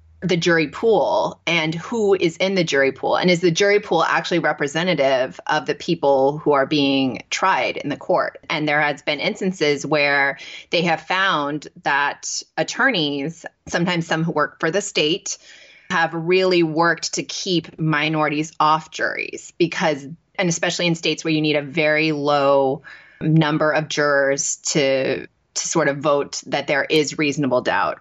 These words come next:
or there isn't a preponderance of the evidence, depending on your standards. And I'll avoid from getting super technical lawyery here, but basically because they want to make sure the jury convicts.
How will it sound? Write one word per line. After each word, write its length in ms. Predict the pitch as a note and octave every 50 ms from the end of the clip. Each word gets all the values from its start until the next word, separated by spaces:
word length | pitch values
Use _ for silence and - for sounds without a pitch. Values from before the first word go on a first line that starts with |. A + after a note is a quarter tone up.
| _ _ -
or 160 | D#3+ D3+ D3
there 340 | C#3 D#3 C#3+ D3 C#3+ C#3 - - -
isn't 240 | F#3 E3 F3 D#3+ D3+
a 60 | C#3+
preponderance 580 | - D#3+ - - D3+ C3 C3+ C3 B2 B2 -
of 80 | C#3 C3+
the 140 | - - B2
evidence, 340 | C3 - - B2 B2+ - -
depending 380 | C3+ - - C#3+ C3+ C3+ C3
on 160 | C3 B2+ B2+
your 100 | C3 B2+
standards. 500 | C3 - - C3+ B2+ B2 B2+ B2+ B2+ -
And 80 | - B2
I'll 120 | C3 C3+
avoid 260 | C#3 C3+ C#3+ C3+ - -
from 140 | - C3+
getting 260 | C3+ C#3+ C3 - - -
super 320 | - - C#3+ - B2+ -
technical 720 | - - - D#3 D#3+ - F#3 E3+ F#3 F3 E3 D#3 D3+ -
lawyery 540 | - D#3 D#3+ E3+ F3 F#3 F3+ F#3 F#3 F#3 F#3+
here, 340 | F#3+ - G3 G3 G#3 G#3+ G#3+ - - - - _ _ _ _ _
but 260 | E3+ D#3+ F#3+ F3 E3
basically 520 | E3 F#3+ F3+ F3+ E3+ - F#3+ - G3 F3 D#3+
because 500 | C#3+ E3 - - - A3 F#3 F3 E3+ E3
they 120 | F3+ E3
want 300 | D#3+ D#3 D3+ C#3+ C#3+ -
to 100 | - E3
make 140 | D#3 C#3+ C3+
sure 180 | - - C#3 C3+
the 120 | C3+ C3+
jury 280 | - - C#3 B2+ - -
convicts. 680 | - D3 C3 C3 - - - - - - - - -